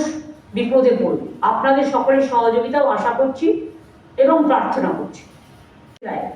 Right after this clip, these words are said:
তিনজন করে প্রিন্সিপাল সেক্রেটারিকে যেখানে প্রিন্সিপাল সেক্রেটারি প্রবলেম আছে, সেখানে সেক্রেটারিকে দিয়ে দিন, কারণ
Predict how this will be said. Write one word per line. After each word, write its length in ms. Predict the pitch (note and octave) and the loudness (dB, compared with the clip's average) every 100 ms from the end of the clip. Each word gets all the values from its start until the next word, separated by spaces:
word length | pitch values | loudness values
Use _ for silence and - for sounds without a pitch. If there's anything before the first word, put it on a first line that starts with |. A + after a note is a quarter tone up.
| - - - - - - - - - - - - - - - | -18 -20 -20 -20 -20 -20 -20 -20 -20 -20 -20 -20 -20 -10 2
তিনজন 440 | D#4+ D#4+ D4+ D#4 D4 | 6 6 6 6 6
করে 160 | C#4 - - - - - - - - - - - - - - | 4 2 0 -4 -12 -20 -20 -20 -20 -20 -20 -20 -20 -20 -8
প্রিন্সিপাল 500 | C#4+ C4+ C4 D4 C#4+ C#4 | 0 0 2 2 2 2
সেক্রেটারিকে 460 | B3+ B3 - - - A#2+ - - - - - - - - - - - _ - - F#3+ | 2 2 0 -2 -6 -10 -18 -20 -20 -20 -20 -20 -20 -20 -20 -20 -20 _ -20 -14 -4
যেখানে 260 | B3 C4+ C#4 | 0 2 2
প্রিন্সিপাল 420 | C#4+ C#4 C4+ D4+ D4 | 2 2 2 2 2
সেক্রেটারি 280 | D4 C#4 C#4 C#4 | 2 0 0 2
প্রবলেম 280 | C4 C4 C#4+ C#4+ | 2 2 4 4
আছে, 160 | C#4+ D#4+ D#4+ D#4+ - - - - - - - - - - | 2 0 -2 -4 -12 -20 -20 -20 -20 -20 -20 -20 -20 -2
সেখানে 280 | C4 C#4 C#4 C4+ | 0 2 2 2
সেক্রেটারিকে 420 | C#4+ C#4+ C#4+ C4+ A#3+ | 2 2 2 2 2
দিয়ে 140 | G3+ | 0
দিন, 120 | - - - - - - - - - - | -2 -6 -14 -20 -20 -20 -20 -20 -14 -2
কারণ 160 | A#3+ | 0